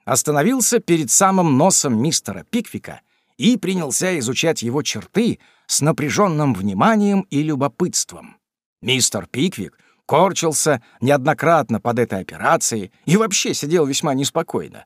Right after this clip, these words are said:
на своём стуле. Однако ж в продолжении всего сеанса он не сделал никому никаких замечаний, и даже Самуэль, вопреки ожиданиям, вёл себя с удивительной скромностью.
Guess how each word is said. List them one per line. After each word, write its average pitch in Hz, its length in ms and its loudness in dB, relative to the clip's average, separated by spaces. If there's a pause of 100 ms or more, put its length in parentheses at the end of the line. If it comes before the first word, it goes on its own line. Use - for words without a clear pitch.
(120)
на 117 120 0
своём 113 360 0
стуле. - 460 -8 (420)
Однако 185 420 0
ж - 160 -4 (320)
в - 140 -12
продолжении 160 720 2
всего 117 280 0
сеанса 202 580 4 (420)
он 226 280 6
не 208 100 8
сделал 180 500 4
никому 143 380 0
никаких 139 460 -2
замечаний, 107 840 -6 (120)
и 113 100 -6
даже 185 440 0
Самуэль, 156 720 -2 (140)
вопреки 110 420 -2
ожиданиям, 202 680 0 (260)
вёл 135 380 2
себя 175 360 -2 (100)
с - 160 -6
удивительной 113 580 0
скромностью. - 680 -8